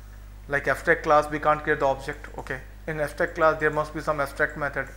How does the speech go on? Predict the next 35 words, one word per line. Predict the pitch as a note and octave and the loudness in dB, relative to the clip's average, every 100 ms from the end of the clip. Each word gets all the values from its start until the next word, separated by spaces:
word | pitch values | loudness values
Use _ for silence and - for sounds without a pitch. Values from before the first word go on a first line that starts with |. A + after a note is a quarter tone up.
| - - | -14 -10
Okay, | C3+ C3 C3 - - - - - - - - - - - - - - - - - - - - | -8 -8 -10 -14 -18 -18 -18 -18 -18 -18 -18 -18 -18 -18 -16 -16 -16 -16 -16 -16 -16 -12 -4
the | D3+ | -4
class | E3 E3 E3 D#3 | 6 6 8 6
that's | D3+ | 4
going | D3+ D#3+ E3 | 2 -4 -2
to | F3+ | -4
in-, | F3 E3+ - | -4 -8 -8
inherit | C#3+ D3 D3+ | -4 -2 0
the | E3 - | -2 -2
abstract | - - E3+ | -4 -4 -4
class | - C#3+ D3 - - - | 0 2 0 -4 -14 -10
has | - C#3+ | -4 -4
to | - | -2
provide | D#3 D3+ D3 C#3+ | -2 2 2 0
the | |
body | C3 C#3 C#3+ | -2 -4 -4
for | D3+ | -4
the | C#3+ | -4
method. | C3+ C3 C#3 - - | -4 -6 -8 -12 -12
It's | B2+ | -12
fine. | - C#3 C3+ - - - - - - - - - - - | -6 -6 -6 -12 -20 -20 -20 -20 -20 -20 -20 -20 -20 -6
Again, | F3+ G3+ E3 C3+ | 0 2 2 2
but | D#3+ - D#3+ | 2 2 -6
still | - F#3 | -4 0
my | D#3 | 0
question | D#3+ D#3+ - E3+ | -2 -6 -6 -6
is | D#3+ | -6
remain | C3 C#3+ D3 | -6 -6 -6
same. | D3 D#3 A#2 - - | -6 -8 -8 -14 -10
What | C#3 D#3 | 0 2
is | E3 | 2
the | |
purpose | F#3 D#3+ D#3+ F3 | -2 -2 -2 -4
of | D3 | -8
this? | A#2+ - - - | -10 -8 -8 -10